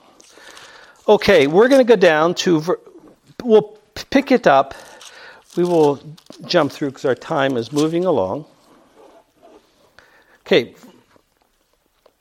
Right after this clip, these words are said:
verse one. Lo-, um, uh, we're gonna go through verse eighteen.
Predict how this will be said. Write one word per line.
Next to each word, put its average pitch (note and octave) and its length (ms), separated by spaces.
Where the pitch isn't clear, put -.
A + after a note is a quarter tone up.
verse D#3+ 480
one. G#2 440
Lo-, D3 260
um, C#3+ 260
uh, C#3 180
we're F#3 200
gonna G3 160
go F3 200
through E3 360
verse D3+ 520
eighteen. A2+ 640